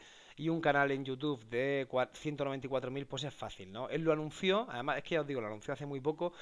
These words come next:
y ya abrió la cuenta en Instagram y ya por inercia, pues consigue un, un huevo de seguidores. En fin, eh, Marcelo, te doy, te felicito, la verdad es que tenía ganas de hablar de ti.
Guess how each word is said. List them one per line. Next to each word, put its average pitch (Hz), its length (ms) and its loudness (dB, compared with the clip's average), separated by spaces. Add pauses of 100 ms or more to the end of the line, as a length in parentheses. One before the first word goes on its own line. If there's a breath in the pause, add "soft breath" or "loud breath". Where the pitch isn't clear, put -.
(800 loud breath)
y 185 140 6
ya 190 100 12
abrió 156 280 6
la 156 120 10
cuenta 160 280 4
en 156 100 4
Instagram 156 640 4
y 120 520 -2 (200)
ya 139 200 2
por 135 120 2
inercia, 135 560 2
pues 120 140 -4
consigue 110 500 -6
un, 95 300 -10
un 120 180 -8
huevo 139 300 6
de 110 60 -2
seguidores. 98 500 -8 (540 loud breath)
En 196 100 2
fin, 175 180 0 (120)
eh, 165 520 12
Marcelo, 202 460 6 (220)
te 165 100 6
doy, 160 420 6
te 151 80 -2
felicito, 190 540 0
la 131 80 2
verdad 135 160 6
es - 60 -10
que 147 680 6
tenía 139 180 0
ganas 147 180 4
de 143 40 2
hablar 131 180 2
de 123 140 0
ti. 175 300 -2